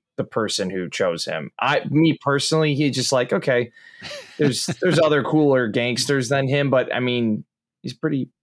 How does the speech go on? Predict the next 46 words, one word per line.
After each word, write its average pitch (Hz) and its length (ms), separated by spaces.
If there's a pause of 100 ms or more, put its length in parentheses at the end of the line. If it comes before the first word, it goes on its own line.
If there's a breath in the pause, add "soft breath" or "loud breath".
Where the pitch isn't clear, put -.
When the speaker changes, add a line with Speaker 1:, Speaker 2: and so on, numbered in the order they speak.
Speaker 1:
pretty 139 180
dope, 113 400
I 92 120
guess. 95 280
Speaker 2:
Sure, 165 280
sure, 123 400
Speaker 1:
<laughs> - 20
Speaker 2:
sure. 113 400 (480 loud breath)
And 151 180
then, 170 320
uh, 160 400
we 160 140
also 170 260
got, 151 480
uh, 143 220
his 151 200
number 156 200
two 170 320
is 151 100
Travis 151 640
Bickle. 135 360 (920)
You 139 100
talking 147 360
to 139 40
me? 175 240 (1160 loud breath)
Speaker 1:
Yeah, - 220
I - 20
don't 262 100
know 277 120
how 233 160
cool 220 260
Travis 101 400
Bickle 113 500
is. 120 240
He's - 160
more 196 100
Speaker 2:
Yeah. 170 460
Speaker 1:
psychotic 143 480
than 107 300
cool. 180 100
I 175 280
Speaker 2:
Right. 151 60
Speaker 1:
mean, 214 220
he 190 160
does 214 280
save 143 760